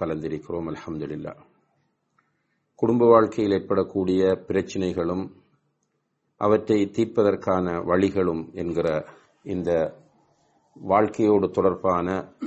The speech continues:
<clears throat> முக்கியமான தலைப்பிலே பல்வேறு விஷயங்களை நாம் கலந்துரையாடிக் கொண்டிருக்கிறோம்.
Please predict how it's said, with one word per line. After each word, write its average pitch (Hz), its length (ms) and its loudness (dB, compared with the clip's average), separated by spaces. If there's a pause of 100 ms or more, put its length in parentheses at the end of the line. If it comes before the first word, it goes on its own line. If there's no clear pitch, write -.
<clears throat> 131 460 6
முக்கியமான 92 840 2 (640)
தலைப்பிலே 98 680 2 (760)
பல்வேறு 107 760 6 (1000)
விஷயங்களை 92 640 -2
நாம் 82 340 -4
கலந்துரையாடிக் 80 640 -2
கொண்டிருக்கிறோம். 73 560 -8